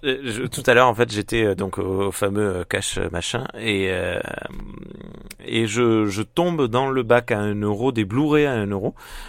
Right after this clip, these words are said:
Euh, d'ailleurs, je tombe sur, euh, Underworld, que, euh, Underworld numéro deux.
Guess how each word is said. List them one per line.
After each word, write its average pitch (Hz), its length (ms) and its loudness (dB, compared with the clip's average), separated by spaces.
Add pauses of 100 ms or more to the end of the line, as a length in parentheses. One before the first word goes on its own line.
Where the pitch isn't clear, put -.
(140)
Euh, 104 380 6
d'ailleurs, 139 360 6
je 117 120 -4
tombe 202 200 -2
sur, 127 240 0
euh, 113 180 6
Underworld, 123 720 6
que, 139 100 -2
euh, 113 300 2
Underworld 143 480 2
numéro 135 340 0
deux. 123 220 0